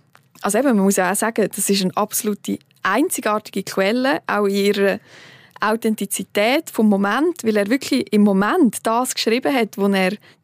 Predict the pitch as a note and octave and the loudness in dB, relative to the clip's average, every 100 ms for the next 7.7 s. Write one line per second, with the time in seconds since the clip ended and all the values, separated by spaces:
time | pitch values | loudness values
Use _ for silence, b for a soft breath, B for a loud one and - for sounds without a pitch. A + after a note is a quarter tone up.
0 | - G#3 C#4 - G3 - B3 C#4+ - C4+ | -4 0 0 0 -4 0 0 0 0 -2
1 | A3+ - A#3 C#4 C4+ - - B3 A#3 - | -2 2 4 4 4 0 0 0 0 -2
2 | G#3 G3 - G#3 C#4+ B3+ - A3 G3+ A3 | -2 -2 0 0 0 0 0 -2 2 4
3 | C4 C4 C4 B B B B _ _ - | 6 4 2 B B B B _ _ -20
4 | _ _ A3 G#3+ G#3 G3+ G#3 - A3 F4 | _ _ -2 0 0 0 0 0 0 0
5 | - A#3+ A#3 C4+ D4+ C4+ A3+ A3 A3 - | -2 0 2 2 2 2 0 0 -2 -2
6 | A3+ - A3+ A3+ A3 G#3+ A3 - G#3+ G#3 | -4 0 0 0 -2 -2 -2 -2 0 0
7 | G#3 G3+ A#3+ D#4+ D#4+ - - | -2 -2 0 -2 -2 -4 -4